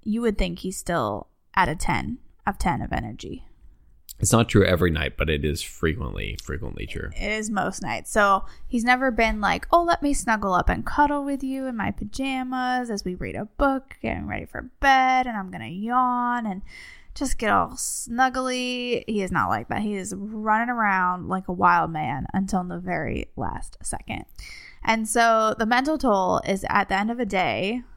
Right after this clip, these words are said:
Speaker 1: it's like we put him to bed about seven thirty. You are just so tired. You have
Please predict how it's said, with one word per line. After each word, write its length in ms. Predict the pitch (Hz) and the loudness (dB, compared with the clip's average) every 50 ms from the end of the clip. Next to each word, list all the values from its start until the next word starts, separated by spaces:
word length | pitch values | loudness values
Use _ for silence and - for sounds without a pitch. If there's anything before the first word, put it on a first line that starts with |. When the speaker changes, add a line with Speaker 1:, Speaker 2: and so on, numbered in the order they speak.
| - - - - - - - - - - - - | -20 -20 -18 -18 -18 -18 -18 -18 -20 -20 -8 -6
Speaker 1:
it's 180 | 214 208 - - | -4 -2 2 2
like 340 | 202 - 135 - - - - _ - | 2 2 2 -2 -8 -16 -20 _ -10
we 160 | - 214 214 202 | -6 -6 2 4
put 160 | - 233 214 | 4 4 4
him 100 | 208 208 | 2 0
to 60 | 214 | 2
bed 160 | 202 196 190 | 2 2 4
about 240 | 190 190 180 - 196 | 4 4 2 2 2
seven 240 | - 196 190 185 185 | -2 -4 -4 -4 -4
thirty. 440 | - 175 170 170 165 151 165 - - - - - - - - - - | -4 -4 -4 -6 -6 -8 -8 -10 -10 -14 -18 -20 -20 -20 -20 -12 -6
You 180 | - 220 240 240 | -4 0 2 4
are 160 | 220 202 196 | 4 4 2
just 460 | 190 190 135 131 190 - - - - | 0 -2 -4 -4 -6 -8 -10 -8 0
so 160 | - 220 220 | 2 2 2
tired. 480 | 214 - 190 170 - - 117 - - - | 4 4 2 2 2 0 -2 -2 -4 -6
You 500 | 185 185 180 175 175 175 175 180 156 - - - - | -8 -10 -10 -10 -10 -10 -8 -8 -8 -8 -8 -8 -6
have 420 | 190 - 185 180 175 175 170 - | -2 0 0 0 0 -2 -4 -6